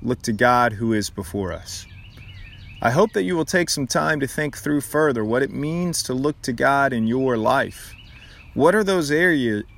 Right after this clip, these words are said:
areas where you are fearful or discouraged? Are there areas where you have justified your actions and stopped looking to God? This can be outright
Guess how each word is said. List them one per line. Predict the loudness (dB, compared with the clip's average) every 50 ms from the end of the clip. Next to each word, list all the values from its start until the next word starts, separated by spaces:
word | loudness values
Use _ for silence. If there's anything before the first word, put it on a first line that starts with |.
| -20 -20 -20 -20 -16 -6 0
areas | 2 2 4 4 2 2 0 0
where | -2 -2 0
you | 0 0 0
are | -2 -2
fearful | -4 -4 0 2 2 2 2 0 -2 -2 -2 -2 -4 -6 -8 -4
or | 0 0 0
discouraged? | 0 0 -4 -4 -4 -2 -2 -2 -4 -6 -10 -12 -14 -16 -18 -20 -20 -20 -20 -20 -20 -20 -20 -20 -20 -20 -20 -20 -18 -6 0
Are | 2 4 4
there | 4 2 2
areas | 4 4 4 4 4 4 2 0 0 -2
where | 0 0 0
you | 0 0 0 0
have | 2 2 2 2 0
justified | -4 -2 -2 -2 -2 -2 -4 -6 -8 -6 -2 0 2 2 2 2 0 0 -2 -4
your | -4 -4 -2 0 2 2 4 4
actions | 4 4 4 2 0 -4 -6 -6 -6 -6 -6 -8 -10 -10 -10 -6
and | -6 -4
stopped | -4 0 0 0 0 0 -2 -6 -6
looking | -4 -2 -2 -2 -2 -4 -4 -2 -2 -2 -2 -4
to | -6 -6 -6 -2
God? | -2 -2 -2 -2 -4 -6 -10 -12 -16 -20 -20 -20 -20 -20 -20 -20 -20 -20 -20 -20 -20 -14 -8
This | -8 -4 0 2 2 4 4 4 2 0 -2 -6 -6 -6 -4
can | -2 0 0
be | 2 2 4 4
outright | 4 4 4 2 0 2 2 2 2 0 -2 -6